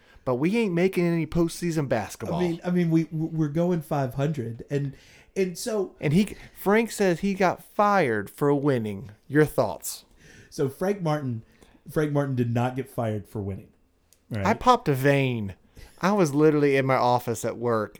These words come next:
Speaker 1: and I popped a vein when I heard that, and I lost it. I got angry.
Speaker 2: Yeah. Uh, uh, G-,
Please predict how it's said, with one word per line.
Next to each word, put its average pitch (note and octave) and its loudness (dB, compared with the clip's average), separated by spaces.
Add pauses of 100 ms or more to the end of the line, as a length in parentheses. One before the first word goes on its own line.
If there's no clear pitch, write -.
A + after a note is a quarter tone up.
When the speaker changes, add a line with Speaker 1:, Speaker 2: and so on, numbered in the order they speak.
(120)
Speaker 1:
and B2+ -2
I A#2+ -2
popped D#3+ 0
a B2+ 0
vein A#2 -2
when A2 -4
I G#2 -2
heard A#2 -2
that, G#2+ -4 (360)
and C3 -2
I C#3 4
lost C3+ 0
it. - -10 (200)
I D3 4
got D3+ 4
angry. C#3+ 0
Speaker 2:
Yeah. C3 -4 (280)
Uh, D3 4 (200)
uh, D3 2
G-, C#3+ -4